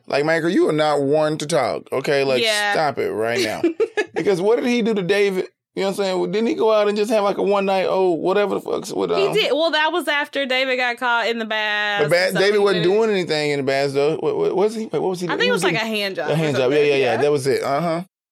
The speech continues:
Speaker 1: But still, you know what I'm saying? Like, oh, so two wrongs make a right?
Speaker 2: Yeah. You know, I'm gonna go say it now 'cause I'm probably gonna forget to say it later. Justin is your business partner, and I feel like you should have,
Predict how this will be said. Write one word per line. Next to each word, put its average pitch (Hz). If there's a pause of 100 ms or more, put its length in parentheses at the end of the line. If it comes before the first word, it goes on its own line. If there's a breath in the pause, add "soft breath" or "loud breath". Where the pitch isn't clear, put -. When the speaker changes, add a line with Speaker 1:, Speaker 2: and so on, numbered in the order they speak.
(180)
Speaker 1:
But 165
still, 233 (180)
you 160
know 165
what 170
I'm 175
saying? 175
Like, 156
oh, 180
so -
two 233
wrongs 214
make 202
a 202
right? 233
Speaker 2:
Yeah. 247 (320)
You 427
know, 392 (240)
I'm 320
gonna 330
go 294
say 277
it 240
now 233
'cause 220
I'm 220
probably 220 (100)
gonna 214
forget 214
to 202
say 208
it 185
later. 190
Justin 320
is 277
your 247
business 196
partner, 175
and 180
I 254
feel 302
like 247
you 226
should 220
have, 196